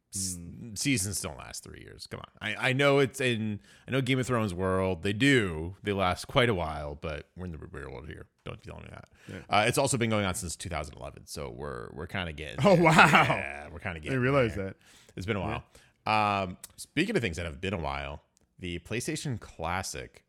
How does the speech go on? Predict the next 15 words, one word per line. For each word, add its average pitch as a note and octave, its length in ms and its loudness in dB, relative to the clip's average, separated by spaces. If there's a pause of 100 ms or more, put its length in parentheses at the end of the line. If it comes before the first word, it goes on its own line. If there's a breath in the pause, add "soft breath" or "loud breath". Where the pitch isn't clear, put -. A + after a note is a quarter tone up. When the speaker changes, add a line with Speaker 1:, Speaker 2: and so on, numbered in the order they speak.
Speaker 1:
has E2 140 -12
announced, E2 560 -10 (160)
uh, D#2+ 220 -4 (140)
what G2 180 -6
the G2 100 -8
games F#2 540 -4
are F2 100 -4
going F2 300 -4
to - 120 -12
be D#2+ 160 -6
included D2+ 680 -12
in D2 80 -14
the D#2 60 -12
packaging, C2 600 -14
and D2+ 400 -12